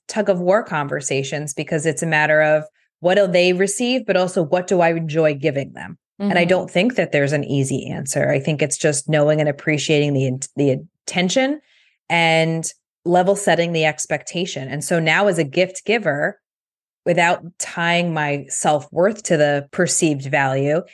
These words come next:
Speaker 1: it's okay if you don't like it. It's okay if you want to return it. This is what I thought you would like.
Speaker 2: Mm-hmm.
Speaker 1: And if you don't, I want you to have something that you will enjoy.
Speaker 2: Yeah. Yeah. I think that that's good too, because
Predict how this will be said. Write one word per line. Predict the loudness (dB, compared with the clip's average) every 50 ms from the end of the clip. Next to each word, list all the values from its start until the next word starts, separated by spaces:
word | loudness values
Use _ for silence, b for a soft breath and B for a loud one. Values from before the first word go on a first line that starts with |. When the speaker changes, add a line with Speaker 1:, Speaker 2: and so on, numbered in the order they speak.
| b b 0
Speaker 1:
it's | 0 0 2 2
okay | 0 0 0 -2 0 2 4 4 4
if | 2 0 -2
you | -2
don't | 0 0 -2 -2 -4
like | -4 -4 -4 -4 -6
it. | -8 -6 -4
It's | -4 -2 2 2
okay | 0 0 0 -4 0 2 2 4 2
if | 2 0 0
you | 0 2
want | 2 2 2 0
to | 0
return | -2 -4 -6 -8 -4 -2 -2 -2 -2
it. | -2 -2
This | -2 0 0 0
is | 0 2
what | 2 0 0 0 -2
I | 0 2 2 2 0
thought | 0 -2 -2 -2 -2 -2 -2
you | -4 -4 -2
would | -2 -4 -4 -4
like. | -2 -2 0 0 -2 0 0
Speaker 2:
Mm-hmm. | 0 0 2 0
Speaker 1:
And | -2 -2 -4 -4 -2 0 0
if | 0 0 0
you | -2 -2 -2 0 2
don't, | 2 2 4 4 2 2 0 -2 -6 _ _ _ _ _ _ -2
I | 0 2 2
want | 4 2 2 2 2
you | 2
to | 0 2
have | 2 0 0 0
something | -2 -4 -4 -2 -2 -4 -2
that | -2 -4 -4
you | -4 -4 -4 0
will | 0 0 0 0
enjoy. | -2 -8 -12 -12 -10 -8 -8 -8 -8 -10 -12 _ _ _ _ _
Speaker 2:
Yeah. | -2 0 2 2 2 0 -4 -8 -14 _ _ _ _ _ _ _ _ _
Yeah. | 0 2 2 2 2
I | 0 0 0
think | 2 2 0 2
that | 0 0 2 2
that's | 2 2 0 -4 -8
good | -6 -6 -6 -6 -4
too, | -4 -2 -2 0
because | 0 -2 -2 0 0 0 0 -2